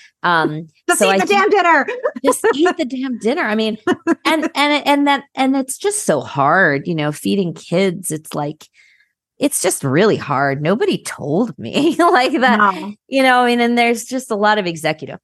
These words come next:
Speaker 1: functioning skills that you need to have. And then the capacity to, like, clean it up and
Speaker 2: Ugh, one hundred percent.
Speaker 1: u-, use the food before it goes bad. Like, there's just a lot in there that we, we sort of,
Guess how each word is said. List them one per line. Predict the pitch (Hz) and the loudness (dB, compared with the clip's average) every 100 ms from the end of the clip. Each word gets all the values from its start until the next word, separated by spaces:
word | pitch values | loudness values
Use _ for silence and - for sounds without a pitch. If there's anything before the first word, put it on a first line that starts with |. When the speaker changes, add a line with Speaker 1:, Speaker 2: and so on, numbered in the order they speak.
| - | -2
Speaker 1:
functioning | 262 269 - 247 240 | 0 -2 -6 -6 -4
skills | 226 - 226 220 214 | -6 -2 2 2 2
that | 208 | 0
you | 196 190 | 0 -2
need | 190 | -4
to | 190 | -6
have. | 175 180 180 | -2 0 2
And | 175 156 | 0 -2
then | 147 | -4
the | 143 | -6
capacity | - - - 160 165 170 160 | -12 -10 -2 -2 -2 -4 -4
to, | 123 | -4
like, | 107 - | -8 -12
clean | - 196 202 | -8 -2 0
it | 151 127 - | 0 -2 0
up | 285 254 226 - | 2 4 2 -2
and | 143 143 _ - | -10 -10 _ -4
Speaker 2:
Ugh, | 220 175 - - | -4 -4 -10 -6
one | 226 226 | 0 2
hundred | 220 208 | 2 0
percent. | 233 185 214 254 | 0 0 2 4
Speaker 1:
u-, | 311 | 4
use | 330 - | 4 2
the | 208 | 0
food | - - 247 254 | -2 -4 -2 -2
before | 196 - 220 226 | -4 -2 0 0
it | |
goes | 185 170 185 | 0 -4 -6
bad. | - - - | -8 -8 -4
Like, | 240 220 _ _ _ _ - | -4 -4 _ _ _ _ -2
there's | 262 277 | 0 0
just | 403 - | -4 0
a | 359 | 0
lot | 180 185 202 | 2 2 2
in | 196 196 | 2 0
there | 160 147 147 151 | 0 0 -2 -2
that | 143 131 123 - _ 175 185 - | 0 2 0 -6 _ -20 -20 -12
we, | 190 180 170 - | -4 -2 -2 -6
we | 175 170 | -6 -2
sort | - 175 | 0 2
of, | 160 156 165 | 0 -2 -12